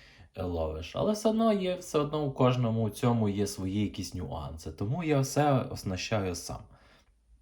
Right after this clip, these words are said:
І один із варіантів хочу показати вам. Нам потрібен ось такий штопор-вкрутиш з грузиком. Тут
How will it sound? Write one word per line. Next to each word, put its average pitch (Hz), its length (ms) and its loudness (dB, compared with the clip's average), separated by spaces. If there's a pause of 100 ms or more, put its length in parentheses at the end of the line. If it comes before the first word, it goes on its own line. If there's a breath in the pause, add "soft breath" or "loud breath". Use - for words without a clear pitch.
(340)
І 131 100 10
один 156 240 4
із 139 100 4
варіантів 135 440 4
хочу 107 360 0
показати 95 580 -2
вам. 82 220 -6 (1400)
Нам 131 200 6
потрібен 113 600 -2
ось 113 180 4
такий - 360 -4
штопор-вкрутиш - 1200 -6 (640 soft breath)
з - 120 -12
грузиком. 104 720 0
Тут - 260 -2